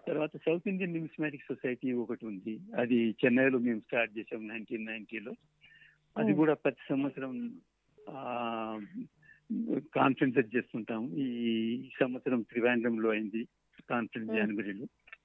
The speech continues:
Speaker 2: Hmm.
Speaker 1: కనుక South Indian history మీద ఎక్కువ concentrate చేస్తున్నాం అన్నమాట, South Indian న్యూమిస్మాటిక్ Society.
Speaker 2: Hmm.
Speaker 1: ఇంకా దాని honors ఉంటాయి,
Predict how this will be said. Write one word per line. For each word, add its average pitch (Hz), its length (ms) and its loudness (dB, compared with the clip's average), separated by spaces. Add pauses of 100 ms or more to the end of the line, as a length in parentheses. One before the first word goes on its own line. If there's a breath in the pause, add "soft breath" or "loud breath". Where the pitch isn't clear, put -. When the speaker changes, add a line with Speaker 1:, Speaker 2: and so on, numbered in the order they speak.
(540)
Speaker 2:
Hmm. 208 180 0
Speaker 1:
కనుక 127 560 0 (160)
South 156 220 6
Indian 170 400 2
history 160 500 -4
మీద 147 240 -2 (400)
ఎక్కువ 165 260 -2
concentrate 123 640 -2
చేస్తున్నాం 110 400 -6
అన్నమాట, 104 220 -6 (100)
South 117 200 2
Indian 110 220 0
న్యూమిస్మాటిక్ 107 540 -6
Society. - 460 -10 (880)
Speaker 2:
Hmm. 123 100 4
Speaker 1:
ఇంకా 131 300 10
దాని 156 840 4
honors 143 500 -2
ఉంటాయి, 120 280 -2